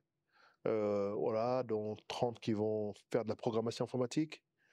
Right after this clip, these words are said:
euh, trente autres qui vont jouer aux échecs. Ensuite, on a une quarantaine qui jouent au basket,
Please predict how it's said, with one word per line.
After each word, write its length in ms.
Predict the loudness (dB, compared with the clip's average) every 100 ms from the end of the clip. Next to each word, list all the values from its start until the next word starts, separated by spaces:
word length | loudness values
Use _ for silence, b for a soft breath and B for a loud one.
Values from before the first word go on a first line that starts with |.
| b b b b -2
euh, 420 | 0 0 0 -2
trente 320 | -2 -2 0 -2
autres 140 | 0
qui 140 | 0
vont 200 | 0 0
jouer 140 | 0 0
aux 100 | 0
échecs. 420 | 0 -2 -2 -8 _ _ _ _ B B _ _ _ _ _ -8 -2
Ensuite, 360 | 0 0 2
on 60 | 2
a 160 | 2 -2
une 100 | -6 -2
quarantaine 440 | 0 0 0 -2
qui 100 | 0
jouent 60 | 0
au 40 |
basket, 520 | 0 -2 0 -2 -4